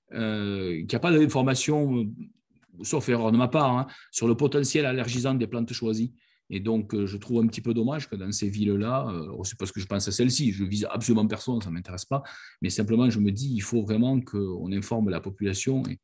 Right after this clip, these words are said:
encore une fois, il faut de la rigueur, il faut expliquer, expliquer, expliquer. Est-ce qu'il faut, je me posais la question aussi, et je,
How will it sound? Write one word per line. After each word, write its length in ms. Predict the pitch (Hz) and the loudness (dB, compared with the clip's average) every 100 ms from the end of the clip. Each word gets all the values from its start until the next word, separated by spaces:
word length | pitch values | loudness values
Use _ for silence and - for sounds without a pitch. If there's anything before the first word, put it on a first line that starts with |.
| _ _ | _ _
encore 160 | - 120 | 2 4
une 80 | 117 | 4
fois, 340 | - 123 78 - _ _ - | 4 2 2 -4 _ _ -12
il 100 | 95 | -10
faut 420 | - 127 127 - | -2 0 0 -2
de 80 | 107 | -4
la 80 | 95 | -4
rigueur, 340 | 98 113 120 | -2 -2 -2
il 60 | 101 | -2
faut 160 | 107 | -4
expliquer, 420 | 92 - 107 101 120 | -4 -4 -4 0 0
expliquer, 420 | - - 101 110 | -2 -8 -8 -8
expliquer. 380 | 101 - 101 - _ _ _ _ _ _ _ - - - _ - | -10 -12 -12 -14 _ _ _ _ _ _ _ -20 -20 -20 _ -2
Est-ce 140 | 131 | 4
qu'il 80 | 175 | 4
faut, 360 | 220 220 185 143 | 6 6 6 4
je 60 | 151 | 4
me 60 | |
posais 180 | 175 185 | 6 6
la 100 | 214 | 6
question 340 | 160 147 165 | 4 4 4
aussi, 320 | 156 143 220 190 | 4 4 4 4
et 40 | |
je, 160 | 131 120 | 2 0